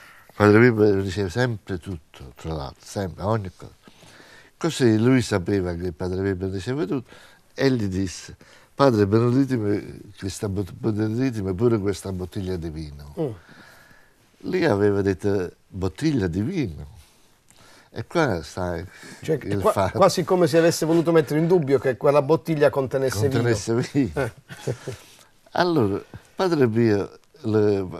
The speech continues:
Speaker 1: Fra Modestino dice, "Eh sì, Padre Pio mi accontentò, benedisse quella bottiglia." Ma però aggiunse, "Beh,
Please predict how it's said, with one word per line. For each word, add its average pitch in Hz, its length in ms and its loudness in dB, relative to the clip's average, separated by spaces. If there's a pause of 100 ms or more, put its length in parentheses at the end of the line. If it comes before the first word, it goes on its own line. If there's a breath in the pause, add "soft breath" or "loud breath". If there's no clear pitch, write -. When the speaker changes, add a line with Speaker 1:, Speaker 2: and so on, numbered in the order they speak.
(140)
Speaker 1:
Fra 170 240 0
Modestino 107 560 -2
dice, 117 240 -6
"Eh 170 80 -6
sì, 98 260 -8
Padre 151 320 -2
Pio 104 220 -2
mi 92 120 -4
accontentò, 95 760 -6 (1000 soft breath)
benedisse 107 800 2
quella 90 260 -2
bottiglia." 76 640 -12 (1500 soft breath)
Ma 135 180 -2
però 160 300 4
aggiunse, 92 760 0 (560 loud breath)
"Beh, 107 300 -2